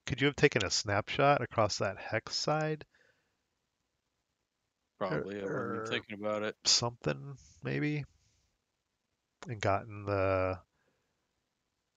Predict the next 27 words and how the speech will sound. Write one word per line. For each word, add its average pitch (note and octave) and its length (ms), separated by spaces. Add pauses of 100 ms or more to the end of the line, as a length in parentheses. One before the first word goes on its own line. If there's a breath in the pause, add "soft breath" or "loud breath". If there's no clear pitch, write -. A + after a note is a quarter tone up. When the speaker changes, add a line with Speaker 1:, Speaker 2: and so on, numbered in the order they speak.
(1080)
Speaker 2:
Before A#2+ 380
you, A2+ 100
yeah, G#2+ 380
before G#2 300
you G#2 60
could - 160
claim A2 400
wall A2+ 220
advantage? C#3 440 (120)
I F#2+ 80
don't G2 140
know. F#2 160 (200)
Speaker 1:
Maybe. A2+ 380 (560)
Yeah. F2+ 200 (1700 loud breath)
Okay. A#2+ 260 (1800)
Uh, C3+ 440
well, D#3 120
let's - 180
do D3+ 140
the A2+ 100
left F#2+ 280
side, F#2 480
since - 280
that G2+ 160
one's F#2 260
the G#2+ 100
more F2 180